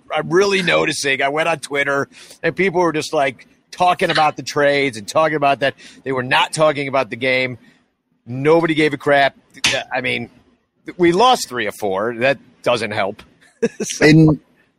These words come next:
Speaker 2: yeah, and one of them we couldn't see. Wasn't, wasn't, wasn't one of them on
Speaker 1: Apple T V.
Speaker 2: Apple. Yep. One of them
Speaker 1: Yep.
Speaker 2: was on Apple.
Speaker 1: The other was on a, a, the last night was on E S P N. So
Speaker 2: Yeah.
Speaker 1: they, uh, the Cubs,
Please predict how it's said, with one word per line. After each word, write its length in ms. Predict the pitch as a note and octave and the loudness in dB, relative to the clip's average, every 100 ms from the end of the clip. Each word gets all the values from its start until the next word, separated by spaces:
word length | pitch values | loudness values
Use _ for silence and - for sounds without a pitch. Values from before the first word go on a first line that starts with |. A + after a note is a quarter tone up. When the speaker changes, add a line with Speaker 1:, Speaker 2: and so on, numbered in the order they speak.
| - | 0
Speaker 2:
yeah, 260 | C#3+ C3 | 4 6
and 160 | C#3 D#3 | 6 6
one 140 | D#3 F#3 | 6 6
of 60 | |
them 160 | E3 D#3+ | 4 4
we 100 | D3+ | 4
couldn't 260 | E3+ D3+ | 2 0
see. 300 | D3 - G#2+ | -2 -2 0
Wasn't, 360 | A#2 D3+ E3+ F3 | 4 4 4 4
wasn't, 320 | C#3 D3+ D3+ _ _ _ - | 4 2 0 _ _ _ -2
wasn't 260 | E3+ F#3+ D3+ | 0 2 4
one 140 | D#3 | 4
of 60 | D3+ | 4
them 180 | D3+ C#3+ | 4 4
on 440 | C#3 C3+ B2+ A2+ - A#3+ _ _ _ - | 4 4 4 0 -12 -16 _ _ _ -4
Speaker 1:
Apple 320 | C#3 C#3+ E3 | 0 0 -2
T 180 | - E3+ | -2 -2
V. 80 | C#3+ | 0
Speaker 2:
Apple. 440 | B2 B2+ C3 C3+ D3+ _ - | 0 0 -2 -4 -8 _ -2
Yep. 260 | A2 A#2+ _ - | -2 -2 _ -2
One 160 | A#2 | 0
of 40 | C3 | 2
them 100 | B2+ | 2
Speaker 1:
Yep. 80 | B2+ | 2
Speaker 2:
was 100 | C#3 | 2
on 160 | D3+ | 0
Apple. 460 | C3+ B2 B2 B2+ B2+ | 0 0 -2 -2 0
Speaker 1:
The 120 | C#3+ | 2
other 140 | C#3+ D#3+ | 2 2
was 140 | D#3 D3+ | 0 0
on 140 | D3+ | 0
a, 120 | D#3 D#3 | -2 -4
a, 260 | C#3+ C#3 | -8 -8
the 160 | C3 C3+ | -4 -2
last 300 | C#3 D3+ D#3 | 2 0 0
night 120 | D#3+ D#3 | -2 0
was 160 | D3 | 0
on 120 | D3 | -2
E 120 | D3 D#3+ | 0 -2
S 100 | D#3 | 0
P 200 | E3 D3 | -2 0
N. 320 | A#2 B2 C3+ _ - | 0 -4 -10 _ -16
So 640 | - D3 C3+ C3 C3 B2 | -4 0 2 2 0 -2
Speaker 2:
Yeah. 60 | _ - _ _ _ | _ -20 _ _ _
Speaker 1:
they, 420 | B2+ C3+ C3+ C3+ | -2 0 2 2
uh, 220 | C3+ C3+ C3 | 2 2 0
the 100 | B2+ | -2
Cubs, 420 | E3 D#3+ D3+ | 2 2 0